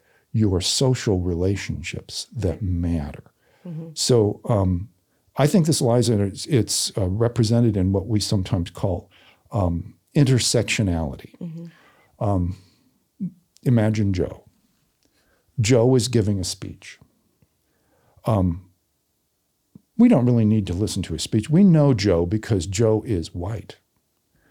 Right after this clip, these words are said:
Speaker 1: and Joe is male, and Joe is Christian,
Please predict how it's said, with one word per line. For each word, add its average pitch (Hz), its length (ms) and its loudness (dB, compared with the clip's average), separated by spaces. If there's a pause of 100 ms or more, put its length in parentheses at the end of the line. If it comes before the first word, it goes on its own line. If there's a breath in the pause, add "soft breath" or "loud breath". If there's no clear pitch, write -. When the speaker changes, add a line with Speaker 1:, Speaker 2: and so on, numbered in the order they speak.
(220)
Speaker 1:
and 104 240 2
Joe 95 240 2
is 87 100 -2
male, 95 540 2 (760)
and 113 220 2
Joe 98 400 2
is 90 460 0
Christian, - 720 -2